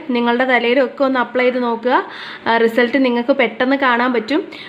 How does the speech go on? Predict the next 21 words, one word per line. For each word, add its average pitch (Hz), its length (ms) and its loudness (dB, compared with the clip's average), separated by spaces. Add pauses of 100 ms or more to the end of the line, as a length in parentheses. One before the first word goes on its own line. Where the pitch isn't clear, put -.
(100)
ഒരു 254 100 4
മൂന്നോ 262 320 6
നാലോ 285 300 4
ആപ്ലിക്കേഷനിൽ 277 760 0
തന്നെ 277 140 2
നിങ്ങൾക്ക് 262 280 -2
ഇതിൻ്റെ 269 220 0
റിസൾട്ട് 254 400 -2
നന്നായിട്ട് 254 480 2
മനസ്സിലാവും. 240 760 2 (460)
ആ, 233 440 4
ഇതൊരു, 262 560 4
ആ, 233 420 2
വൺ 240 260 0
മന്ത് 269 180 2
ഒക്കെ 269 120 -4
യൂസ് 254 220 -4
ചെയ്താൽ 269 320 4
മുടി 262 180 4
നന്നായിട്ട് 277 480 4
വളരും. 226 320 2